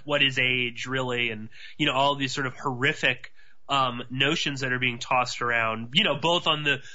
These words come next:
the, the left and the right, you know, the, the, everybody is sort of guilty of this, but that's becoming more and more kind of out there in the mainstream.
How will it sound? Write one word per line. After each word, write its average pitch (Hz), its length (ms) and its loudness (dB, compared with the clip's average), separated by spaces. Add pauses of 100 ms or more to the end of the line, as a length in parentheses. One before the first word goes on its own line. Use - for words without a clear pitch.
the, 160 140 0
the 147 200 0
left 143 440 0
and 131 120 2
the 147 80 0
right, 123 400 0
you 131 120 -4
know, 117 260 -2
the, 123 140 -4
the, 123 260 -4
everybody 131 460 2
is 117 100 -6
sort 131 140 -2
of 117 100 -8
guilty 131 360 0
of 113 120 -2
this, 113 300 -6 (260)
but 160 80 2
that's 180 220 2
becoming 165 340 0
more 151 240 2
and 143 100 -2
more 143 280 0
kind 139 260 0
of 123 180 -2
out 143 300 2
there 131 180 2
in 123 120 -4
the 120 60 -8
mainstream. 127 800 -2